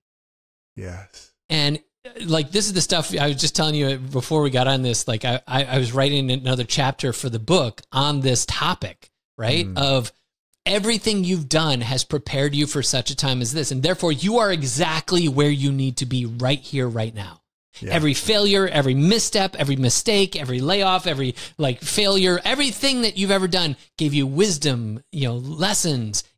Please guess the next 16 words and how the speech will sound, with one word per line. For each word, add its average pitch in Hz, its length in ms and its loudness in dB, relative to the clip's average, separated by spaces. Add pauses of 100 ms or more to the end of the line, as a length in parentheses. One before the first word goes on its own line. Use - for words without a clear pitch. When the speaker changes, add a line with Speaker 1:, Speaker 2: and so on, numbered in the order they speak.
(100)
Speaker 2:
insights. 196 680 0 (680)
Like, 135 240 -8
that 165 260 -2 (160)
is 147 160 -2
now 143 280 0
your 131 340 -2
superpower. 110 600 -4
That's 156 360 -2
your 160 220 -2
advantage, 131 840 -4
your 143 200 -2
unfair 190 600 0
advantage 139 600 -2
for 123 200 -6
the 113 120 -6
future. - 440 -12